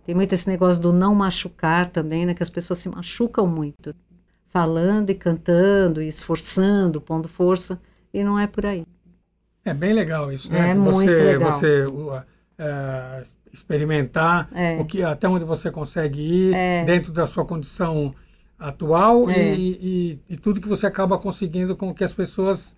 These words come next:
Speaker 1: É lindo isso
Speaker 2: atinjam,
Speaker 1: daí.
Speaker 2: né?
Speaker 1: É,
Speaker 2: Começa
Speaker 1: exatamente. Muito legal que, assim, normalmente acontece isso. A pessoa chega com um repertório,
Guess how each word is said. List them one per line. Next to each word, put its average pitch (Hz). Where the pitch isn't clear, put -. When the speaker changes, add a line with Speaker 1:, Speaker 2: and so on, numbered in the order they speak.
Speaker 1:
É 196
lindo 214
isso 190
Speaker 2:
atinjam, 175
Speaker 1:
daí. 170
Speaker 2:
né? 185
Speaker 1:
É, 208
Speaker 2:
Começa 175
Speaker 1:
exatamente. 208
Muito 254
legal 226
que, 226
assim, 202
normalmente 214
acontece 208
isso. -
A -
pessoa 185
chega 202
com 202
um 202
repertório, 196